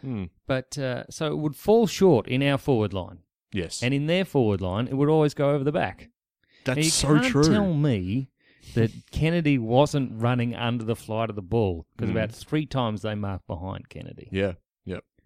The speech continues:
Speaker 2: And could, uh, could we do that, do you reckon?
Speaker 1: <laughs>
Speaker 2: Do you reckon we could just tell Connor Nash, "Look, just run at it and let it go over your head." And
Speaker 1: Yeah.
Speaker 2: then there's Poppy. Just <gasps>
Speaker 1: Yeah, exactly. Take the defender with you and open up the space.
Speaker 2: Like that Adelaide, uh, final moments where he kicked the goal.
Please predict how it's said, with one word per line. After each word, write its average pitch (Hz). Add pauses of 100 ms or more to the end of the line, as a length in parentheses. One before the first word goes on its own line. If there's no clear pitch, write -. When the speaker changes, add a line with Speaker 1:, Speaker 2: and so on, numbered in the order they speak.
(460)
Speaker 2:
And 127 (180)
could, 147
uh, 147
could 170
we 180
do 180
that, 190 (260)
do 170
you -
reckon? 208
Speaker 1:
<laughs> 165
Speaker 2:
Do 135 (800)
you 175
reckon 175
we 156
could 147
just - (280)
tell 156
Connor 151
Nash, 147 (460)
"Look, - (280)
just 123
run 104
at 104
it 113 (160)
and 113
let 117
it 117
go 113
over 107
your 95
head." 98
And 151
Speaker 1:
Yeah. 120
Speaker 2:
then 104
there's 117
Poppy. -
Just - (120)
<gasps> 165
Speaker 1:
Yeah, 113
exactly. 98
Take 165
the 147
defender 127
with 110
you 98
and 117
open 113
up 104
the 101
space. 101
Speaker 2:
Like 151
that 135
Adelaide, 127
uh, 101
final 123
moments 110
where 113
he 101
kicked -
the 113
goal. 104